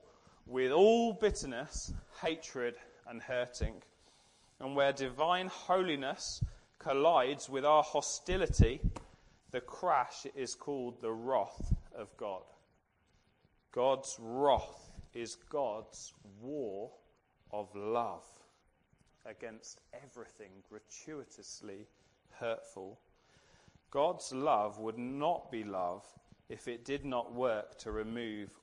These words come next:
all that ungraciously hurts. The wrath of God does not disprove, it proves the love of God. Because we're made in his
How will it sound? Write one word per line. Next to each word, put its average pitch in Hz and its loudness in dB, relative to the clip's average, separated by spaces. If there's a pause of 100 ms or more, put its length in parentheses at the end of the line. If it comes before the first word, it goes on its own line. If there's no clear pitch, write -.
(120)
all 117 -4 (340)
that 110 -4
ungraciously 110 -10 (100)
hurts. - -18 (840)
The 110 -2
wrath 139 0
of 120 -8
God 98 -2 (640)
does 113 -10
not - -6
disprove, 117 -6 (920)
it 113 -14
proves 101 -8 (380)
the 104 -14
love 107 -6 (540)
of 98 -16 (100)
God. 92 -16 (2500)
Because 131 -2
we're 127 0
made 123 -2
in 120 -4
his 117 -8